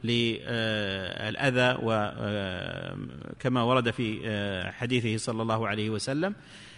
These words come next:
ورأوا أن الاستياك ينبغي أن يكون في خارج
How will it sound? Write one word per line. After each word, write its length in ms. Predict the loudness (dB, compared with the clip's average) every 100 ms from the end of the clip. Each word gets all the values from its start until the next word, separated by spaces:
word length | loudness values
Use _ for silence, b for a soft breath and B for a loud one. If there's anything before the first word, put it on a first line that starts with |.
| B B
ورأوا 2000 | 4 8 8 6 0 -8 -16 -18 -18 -18 -18 -20 -18 -16 -6 4 6 8 6 4 -6 -18 -10 2
أن 240 | 6 8 8 6 4 -2 -8 0
الاستياك 680 | 4 4 6 4 4 2 0 2
ينبغي 360 | 4 4 2 2
أن 60 |
يكون 220 | 2 4
في 140 | 2 2
خارج 360 | 4 4 4